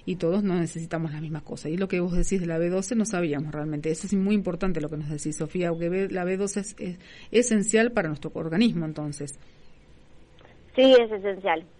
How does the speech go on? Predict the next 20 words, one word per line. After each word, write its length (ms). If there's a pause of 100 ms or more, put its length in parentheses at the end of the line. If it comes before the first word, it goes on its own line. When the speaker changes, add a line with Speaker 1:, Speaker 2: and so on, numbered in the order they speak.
(140)
Speaker 2:
es 280
esencial 500
después 380
de 500
que 80
uno, 640 (240)
este, 720
deja 320
de, 260
de 120
Speaker 1:
Ujú. 80
Speaker 2:
consumir 440
ca-, 120
esa 240
son, 340
es 100
una 120
vitamina 360
que 60
está 260